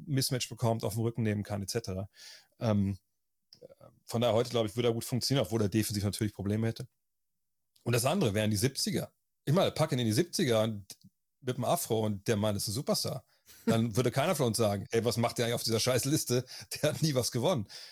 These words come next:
Wenn er in den siebzigern hingeht, da legt er sechsunddreißig pro Spiel auf, kriegt keinen Hahn danach, was da hinten los war, weil wir alle auch das nicht gesehen haben. Und wenn man jetzt sagt, ja, er hat damals aber mit den Trainer Probleme gehabt, würde ich auch sagen,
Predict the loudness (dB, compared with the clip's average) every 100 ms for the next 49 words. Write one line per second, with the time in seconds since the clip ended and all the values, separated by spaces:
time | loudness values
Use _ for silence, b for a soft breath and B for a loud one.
0 | B 0 2 2 2 0 -2 0 2 2
1 | 2 2 0 2 0 0 -2 0 0 0
2 | 0 -2 -2 0 2 2 0 -10 b b
3 | b b _ _ _ -10 -4 -2 0 0
4 | 2 2 2 2 0 -2 -8 _ _ _
5 | _ -4 -2 2 2 2 2 0 0 2
6 | 2 2 -2 -4 -2 0 2 2 2 -2
7 | -4 -2 -2 0 0 2 0 -2 -4 -8
8 | _ _ -20 _ _ -2 0 0 2 0
9 | 0 -2 -2 -2 -4 -4 -2 -2 -2 -4
10 | 0 0 0 0 0 0 0 0 2 2
11 | 0 -2